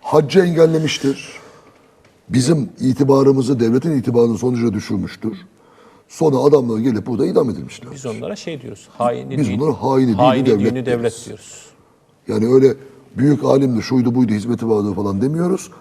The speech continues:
Speaker 1: Haini dini devlet diyoruz.
Speaker 2: Evet.
Speaker 1: Daha önce yaptık ama <clears throat> ne bileyim, en basit bir tarih kitabını açın. E, ikinci Mahmut zamanındaki Vehhabi isyanını görün.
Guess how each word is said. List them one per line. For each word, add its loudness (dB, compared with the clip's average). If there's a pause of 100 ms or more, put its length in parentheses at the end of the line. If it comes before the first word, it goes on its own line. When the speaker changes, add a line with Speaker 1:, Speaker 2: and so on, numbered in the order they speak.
(140)
Speaker 1:
Haini -2
dini -2
devlet -6
diyoruz. -16
Speaker 2:
Evet. -20 (320)
Speaker 1:
Daha 2
önce 2
yaptık 0
ama -2 (840)
<clears throat> -8
ne -2
bileyim, -2 (120)
en 4
basit 0
bir -2
tarih 0
kitabını -6 (400)
açın. -4 (640)
E, 0
ikinci -2
Mahmut -4
zamanındaki -6
Vehhabi -2
isyanını -8
görün. -2